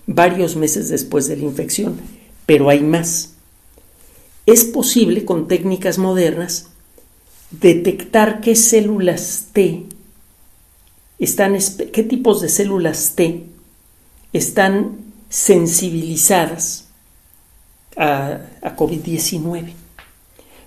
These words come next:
Cuando un virus se queda rodeado por anticuerpos,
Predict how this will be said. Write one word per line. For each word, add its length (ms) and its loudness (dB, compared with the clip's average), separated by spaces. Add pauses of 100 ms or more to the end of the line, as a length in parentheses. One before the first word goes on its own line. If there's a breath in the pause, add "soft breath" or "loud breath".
(120)
Cuando 840 2
un 300 4
virus 360 2
se 120 -6
queda 260 6
rodeado 880 4 (180)
por 440 -4
anticuerpos, 920 -2